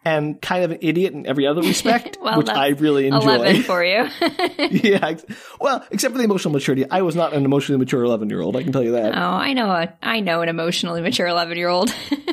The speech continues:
Speaker 1: Well, good for them. So anyway, as mentioned, Gordon wants that ninja game but can't afford it, so he comes up with a scheme. He says, and quote, "Let me see. The game I want costs forty-five dollars. I've got five dollars.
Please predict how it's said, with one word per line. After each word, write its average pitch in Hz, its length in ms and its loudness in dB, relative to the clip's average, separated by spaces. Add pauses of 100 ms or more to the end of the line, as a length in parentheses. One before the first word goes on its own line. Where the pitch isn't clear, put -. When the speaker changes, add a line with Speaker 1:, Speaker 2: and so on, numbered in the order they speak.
(480)
Speaker 1:
Well, 107 420 -4
good 165 200 0
for 127 80 -4
them. 85 380 -12
So - 160 0
anyway, 185 360 2
as 190 200 0
mentioned, 165 440 -2
Gordon 196 380 2
wants 156 300 -2
that 147 160 0
ninja 147 380 2
game 127 220 0
but 131 100 -2
can't 214 240 0
afford 143 320 0
it, 131 100 -8
so 156 80 2
he 143 60 2
comes 202 240 0
up 175 80 -4
with - 100 -20
a 147 60 -4
scheme. 123 680 -2
He 175 180 4
says, 165 380 2
and 143 280 -2
quote, 139 380 0 (120)
"Let 277 220 0
me 254 140 2
see. 139 500 0
The 165 80 2
game 247 260 2
I 254 120 2
want 190 280 0
costs 151 280 -2
forty-five 190 500 2
dollars. 117 520 -2 (100)
I've 196 240 0
got 220 240 -2
five 220 240 0
dollars. 110 440 -6